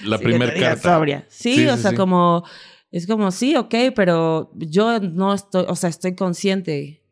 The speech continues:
Speaker 2: ¿no? No sé si estoy mejor o peor, o el proce-, los procesos personales son distintos, pero, este, estoy consciente que eso ya es como, ya". Y aún así, también aceptar que las cosas cambian. La gente cambia,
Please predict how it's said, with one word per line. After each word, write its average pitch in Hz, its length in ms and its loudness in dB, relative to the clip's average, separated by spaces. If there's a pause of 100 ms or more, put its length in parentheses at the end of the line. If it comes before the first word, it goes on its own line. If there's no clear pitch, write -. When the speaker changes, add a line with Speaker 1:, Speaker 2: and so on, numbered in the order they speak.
(120)
Speaker 2:
¿no? 175 260 -2
No 196 220 -2
sé 226 140 -2
si 226 140 -2
estoy 196 220 -4
mejor 180 640 2
o 175 140 -2
peor, 160 520 -2
o 170 40 0
el 160 80 -2
proce-, 151 240 -8 (100)
los 165 120 -4
procesos 202 360 -4
personales 180 500 -2
son 190 160 -6
distintos, 220 640 -2 (540)
pero, 208 540 2
este, 175 960 -2
estoy 208 200 -2
consciente 226 680 -2
que 160 120 -6
eso 170 220 -4
ya 180 240 0
es 180 120 -4
como, 151 340 -4
ya". 160 340 -6 (420)
Y 214 120 0
aún 269 320 2
así, 320 560 -4
también 220 320 0
aceptar 226 600 -4
que 208 120 -6
las 180 200 -2
cosas 226 340 -6
cambian. 220 520 -8 (440)
La 196 140 0
gente 214 400 -4
cambia, 214 680 2